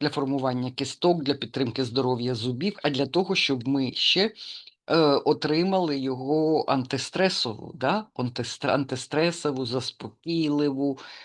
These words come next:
покращуючу сон, ці, ці, ці його властивості, так? Тобто, м, і це взагалі буде чудова, чудова підтримка. А якщо ви ще додасте до цього,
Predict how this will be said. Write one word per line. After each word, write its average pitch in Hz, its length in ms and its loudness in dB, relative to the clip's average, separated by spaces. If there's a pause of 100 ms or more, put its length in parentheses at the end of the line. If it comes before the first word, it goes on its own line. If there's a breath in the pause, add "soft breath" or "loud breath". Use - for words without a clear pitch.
(120 loud breath)
покращуючу 123 1040 2
сон, 185 420 2 (600 loud breath)
ці, 160 220 4 (140)
ці, 143 380 2
ці - 140 2
його 123 380 2
властивості, - 920 -6 (140)
так? 170 320 -4 (640)
Тобто, 127 420 -2 (520 loud breath)
м, 147 80 4 (180)
і 180 280 6
це 180 220 0
взагалі 165 400 2
буде 143 240 -2 (220)
чудова, 139 500 -2
чудова 139 400 0
підтримка. 165 800 -2
А 143 260 8
якщо 131 320 -2
ви 123 120 0
ще 123 200 4
додасте 123 540 -2
до 123 140 -4
цього, 117 480 0